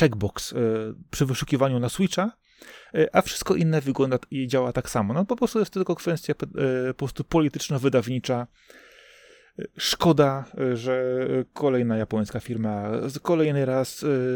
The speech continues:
traktuje graczy w ten sam sposób. No, jest to generalnie denerwujące. Oczywiście można zrozumieć, że, e, sporo infrastruktury jest już niepotrzebnej, że się starzeje, że nie wszyscy już z tego korzystają, że już było dużo, dużo lat wcześniej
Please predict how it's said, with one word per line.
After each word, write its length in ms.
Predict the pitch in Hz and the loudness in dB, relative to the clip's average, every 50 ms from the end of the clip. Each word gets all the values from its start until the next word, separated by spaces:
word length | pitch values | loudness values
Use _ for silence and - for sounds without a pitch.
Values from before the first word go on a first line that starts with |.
| 123 123 127 131 131 131 - - | -2 -4 -6 -6 -8 -10 -8 -2
traktuje 440 | - 151 - - - 156 147 143 131 | 0 0 0 0 2 2 4 4 4
graczy 280 | 123 131 120 - 135 | 4 2 2 2 0
w 40 | - | 0
ten 160 | - 123 117 | 0 0 0
sam 180 | - 123 107 107 | 0 -2 -4 -4
sposób. 500 | - - 113 104 - 135 131 123 - - - | -4 -6 -8 -6 -6 -6 -6 -6 -8 -8 -6
No, 200 | 160 170 170 175 | -4 -2 -2 -2
jest 120 | 165 - | -2 -2
to 60 | 165 | -4
generalnie 260 | 156 156 147 147 147 | -2 -2 -2 0 0
denerwujące. 480 | 143 151 147 143 131 131 123 135 117 135 | 2 2 2 4 4 4 4 2 2 2
Oczywiście 420 | 127 - 185 214 202 - - 120 | 0 -2 -2 -2 -2 -2 -2 -2
można 260 | 110 110 127 123 135 131 | 0 0 0 -2 -2 0
zrozumieć, 520 | 139 143 147 135 175 185 165 131 117 107 | 2 2 4 4 4 4 4 2 -2 -4
że, 220 | 95 107 110 107 - _ _ _ - - - - - - - - - - | -2 -2 -2 -2 -2 _ _ _ -20 -20 -20 -20 -20 -20 -20 -12 -4 0
e, 100 | 123 107 | 0 0
sporo 300 | - - - 139 127 113 | 0 0 0 2 4 4
infrastruktury 680 | 117 117 - 113 104 - - 120 - - 131 123 113 113 | 2 0 -2 -4 -4 -4 -6 -8 -4 -2 0 0 2 2
jest 140 | 110 104 107 | 0 -2 -4
już 120 | 98 - | -4 -4
niepotrzebnej, 920 | 104 98 - 101 - - - 139 139 135 117 123 123 123 120 120 120 117 107 | -6 -6 -6 -6 -8 -4 -2 0 0 0 0 -2 -2 0 0 2 2 0 0
że 180 | 104 110 107 | -2 -4 -6
się 140 | - - 107 | -6 -8 -10
starzeje, 840 | - - 113 107 98 113 127 127 127 123 120 120 120 117 117 120 107 | -8 -6 -6 -4 0 0 2 4 4 4 2 2 2 2 0 0 0
że 120 | 101 107 | -2 -4
nie 100 | 117 113 | -6 -6
wszyscy 260 | - - 107 - - | -4 -4 -6 -4 -6
już 100 | 120 110 | -8 -6
z 40 | - | -6
tego 220 | - 127 113 107 98 | -6 -6 -4 -6 -6
korzystają, 1000 | 98 - - - 110 107 104 - - - 127 131 131 131 127 127 127 127 127 117 | -8 -10 -10 -8 -8 -8 -8 -8 -4 -2 0 2 2 4 4 4 2 2 2 0
że 140 | 95 113 | 2 2
już 180 | 117 117 104 104 | 2 2 0 -2
było 300 | 104 - 127 120 113 117 | -6 -4 -2 0 0 0
dużo, 280 | 107 127 120 107 127 120 | -2 -2 -2 -2 -2 -2
dużo 300 | 127 127 120 123 110 104 | -2 -2 -2 -2 -2 -2
lat 180 | 113 113 - | -4 -4 -6
wcześniej 680 | - - 127 135 127 - - 139 135 131 131 131 131 123 | -4 -2 -2 -2 -2 -2 -4 -4 -4 -2 0 0 0 -2